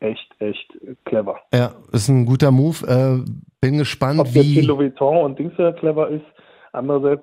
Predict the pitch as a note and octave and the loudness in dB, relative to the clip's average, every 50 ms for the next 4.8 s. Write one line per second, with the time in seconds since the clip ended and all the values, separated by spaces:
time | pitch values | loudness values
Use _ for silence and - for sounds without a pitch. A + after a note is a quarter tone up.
0 | - - D#3 C3+ C3 C3 C3 B2+ - - - - - - - - - - - A#2+ | -6 -6 -6 -4 -4 -6 -10 -14 -16 -18 -20 -20 -20 -20 -18 -8 0 2 2 4
1 | C3+ D3 C#3+ B2+ B2 A#2+ B2+ - D#3 C#3 - - B2+ - C3+ - - C3+ B2 - | 4 2 2 2 2 0 0 -2 -6 -10 -8 -10 -10 -10 -10 -4 -4 -2 -2 0
2 | A#2 C3 - - D3+ B2+ - - C#3+ C#3 C#3 C3 B2+ B2 B2 - - B2+ B2 - | -2 -2 -2 -2 -6 -4 -2 -4 -4 -4 -2 -2 -2 -2 -2 -4 -6 -6 -6 -4
3 | - B2 - - B2 - _ - B2+ A#2+ A#2 A#2+ A#2+ A#2 A#2 A#2 - - - - | -6 -8 -4 -4 -6 -6 _ -6 -6 -6 -6 -6 -6 -2 -2 -2 -2 -2 -2 0
4 | C3+ C3 D#3+ - _ - - C3 B2 A#2+ - - A#2+ - D#3 D#3+ | 2 2 0 -2 _ -8 -4 -2 -2 -2 -2 -6 -6 -6 -6 -6